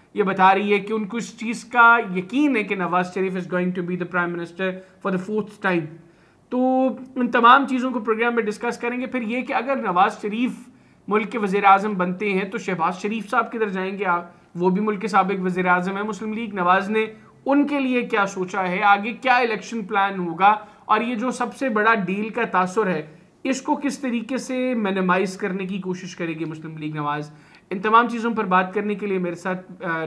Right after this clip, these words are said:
telephone line पर मौजूद हैं Senator इरफान सिद्दीकी साहब, senior रहनुमा हैं पाकिस्तान मुस्लिम लीग नवाज के। इरफान सिद्दीकी साहब, बहुत शुक्रिया आपके वक्त का।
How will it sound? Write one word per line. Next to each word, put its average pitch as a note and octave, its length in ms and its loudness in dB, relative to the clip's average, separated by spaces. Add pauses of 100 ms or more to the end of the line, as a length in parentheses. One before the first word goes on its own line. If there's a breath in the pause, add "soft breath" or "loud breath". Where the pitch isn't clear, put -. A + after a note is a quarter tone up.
telephone E3+ 320 -4
line E3 140 -4
पर F3 140 -6
मौजूद D#3+ 440 -6
हैं F#3+ 80 -6
Senator D#3+ 400 -8
इरफान D3+ 280 -8
सिद्दीकी F3+ 380 -10
साहब, A#3+ 320 -4 (360 loud breath)
senior F#3+ 320 -6
रहनुमा F3 260 -4
हैं F3+ 320 -2
पाकिस्तान D#3+ 320 -8
मुस्लिम D#3 280 -10
लीग D3+ 200 -6
नवाज F#3 280 -2
के। G#3+ 220 0 (400 loud breath)
इरफान F#3+ 220 0
सिद्दीकी G3+ 300 -4
साहब, G3+ 180 -2
बहुत F3+ 140 0
शुक्रिया G3+ 320 0
आपके F3+ 200 -2
वक्त F3 280 -4
का। C4 120 6